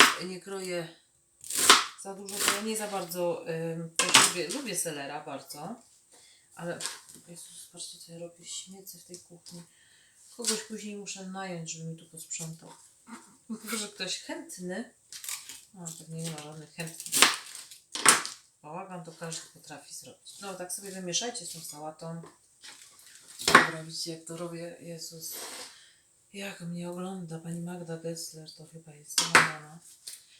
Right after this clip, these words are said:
Słuchajcie, teraz co dajemy? Mam tutaj jajo. Mam jajka. Jajka kroję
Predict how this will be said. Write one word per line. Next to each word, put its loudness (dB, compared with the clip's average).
Słuchajcie, -2
teraz -2
co -4
dajemy? -2
Mam 0
tutaj -4
jajo. -4
Mam -4
jajka. -10
Jajka -2
kroję 0